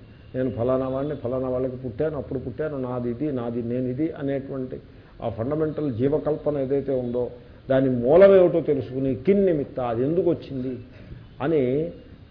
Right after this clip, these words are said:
దాన్ని, ఆ ఫండమెంటల్ మిస్టేక్ని మిస్టేక్‌గా గుర్తించి దాన్ని మరింత బలపరిచే ప్రయత్నం ఏం చేయకుండగా దానిని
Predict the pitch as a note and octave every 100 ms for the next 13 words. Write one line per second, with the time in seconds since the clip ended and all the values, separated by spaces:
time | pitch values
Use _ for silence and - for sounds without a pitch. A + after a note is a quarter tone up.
0 | A#2 C3 C3+ B2 B2 A2 C3+ E3 E3+ E3+
1 | D3 C3+ - F3 E3+ D#3+ C3+ - - D#3+
2 | D#3 D#3 D#3 C#3 B2 - E3 D3 - D3+
3 | A2+ F#2 - - - - B2+ D#3 E3+ E3
4 | D3 C#3+ - A#2+ C3+ E3 E3 D3+ A#2 A#2
5 | C#3+ E3 E3 F3 E3+ D#3 D3 D3 D#3 D3
6 | C#3+ B2+ C3 C3 B2+ A#2 C3 A#2+ A2 -
7 | - - - A2+ B2+ B2+ A#2+ C#3